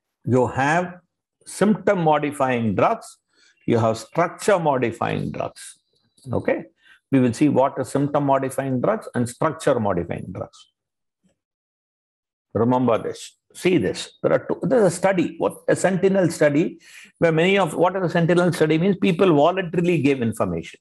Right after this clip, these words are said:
without asking. If you maintain a lean body mass, the lifespan is higher. Okay?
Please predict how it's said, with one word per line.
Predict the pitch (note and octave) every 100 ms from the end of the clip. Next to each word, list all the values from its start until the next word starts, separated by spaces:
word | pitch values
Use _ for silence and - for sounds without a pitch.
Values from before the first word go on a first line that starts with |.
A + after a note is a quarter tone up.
| -
without | - B2
asking. | G#2 G#2 - - - _ _ _ _ _ _ _ _ _ _ _
If | C#3+ D3+
you | C3+
maintain | C3 D#3+ F3 F3 F3
a | D#3+
lean | B2+ C#3 D3+ C#3
body | G#2+ A2+ A#2+ A#2
mass, | G2 G2 E2+ - - _ _ _ _ _ _ _ _ _ _ _ _ _ -
the | G#2+
lifespan | G#2+ D3 D3 - C3+
is | A2+
higher. | - G2 F#2 A2 - _ _ _ _ _ _ _ _ _ _ _ _ _ _ _ _ _ _ _
Okay? | A#2 G#3 D#4